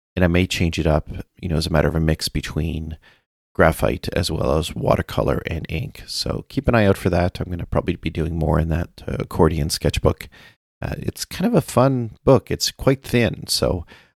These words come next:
I, I like that idea that I can just pack it more easily into my little, uh, travel kit and, and carry it with me. So we'll see where that takes me. I've also nearly completed that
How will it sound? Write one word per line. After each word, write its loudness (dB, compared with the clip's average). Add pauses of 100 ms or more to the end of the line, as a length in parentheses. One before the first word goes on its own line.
I, 0
I -2
like 2
that 4
idea 0
that -2
I -2
can -8
just -4
pack -4
it -6
more 0
easily 0
into -8
my -2
little, -2
uh, -2
travel 2
kit 0
and, -6
and -8
carry 2
it -2
with -2
me. -2
So -4 (680)
we'll -2
see 0
where 0
that -4
takes -4
me. -4 (400)
I've 0
also 4
nearly 0
completed -4
that -4